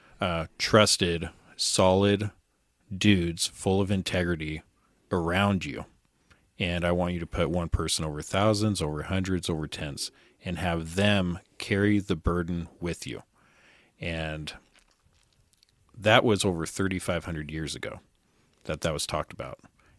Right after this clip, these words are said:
And it's all the same stuff we talk about of having those guys around you who are trusted and full of integrity and compassion and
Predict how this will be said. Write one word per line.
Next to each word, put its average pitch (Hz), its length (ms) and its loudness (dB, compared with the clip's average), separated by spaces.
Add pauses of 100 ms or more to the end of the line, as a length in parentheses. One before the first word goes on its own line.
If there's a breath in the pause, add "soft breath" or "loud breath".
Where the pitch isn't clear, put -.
And 80 160 -8
it's 71 160 -8
all 90 180 2
the 92 80 -2
same 85 280 -2
stuff - 300 -4
we 87 120 -6
talk 76 300 -8
about 76 280 -6
of - 200 -12
having 95 480 0
those 85 240 -2
guys 82 340 -4
around 85 580 -4
you 73 220 -8 (520 soft breath)
who 90 160 -6
are 76 140 -6
trusted - 640 -2
and 65 200 -8
full 87 300 0
of 85 120 -2
integrity 82 680 -2
and 78 160 -10
compassion 82 800 -4 (400 soft breath)
and 80 380 -8